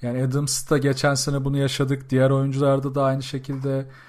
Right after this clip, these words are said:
e, dış şut zaten berbat attılar. İşte topun dolaşımı düştüğünde, topun, e, sıcak eli bulma oranı düştüğünde tercihler de saçmalamaya başlıyor. Bu sefer ne oluyor?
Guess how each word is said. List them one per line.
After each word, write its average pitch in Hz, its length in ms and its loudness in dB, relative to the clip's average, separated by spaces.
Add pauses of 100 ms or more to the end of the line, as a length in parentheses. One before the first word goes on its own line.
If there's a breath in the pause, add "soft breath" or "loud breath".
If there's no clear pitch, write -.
(240 soft breath)
e, 110 140 -6
dış 131 140 0
şut - 220 -4
zaten 147 420 4
berbat 139 340 2
attılar. 131 360 0
İşte - 200 -4
topun 165 680 -2
dolaşımı 151 520 2
düştüğünde, 147 680 -2 (560 soft breath)
topun, 156 420 0 (440)
e, 131 40 -2
sıcak 135 400 0
eli 151 220 2
bulma 139 320 2
oranı 139 340 2
düştüğünde 135 720 -2
tercihler 147 680 4 (280)
de 147 60 0
saçmalamaya 107 640 -4
başlıyor. 104 340 -10
Bu 127 60 -12
sefer 156 380 4
ne 180 40 2
oluyor? 165 380 4